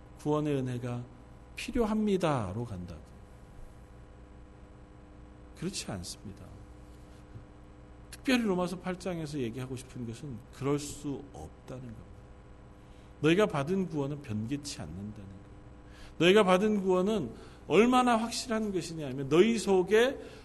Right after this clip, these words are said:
성령이 함께 거하심으로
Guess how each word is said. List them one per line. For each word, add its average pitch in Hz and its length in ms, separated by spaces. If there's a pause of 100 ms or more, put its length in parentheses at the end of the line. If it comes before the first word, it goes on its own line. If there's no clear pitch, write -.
성령이 247 1160 (320)
함께 339 500
거하심으로 208 1040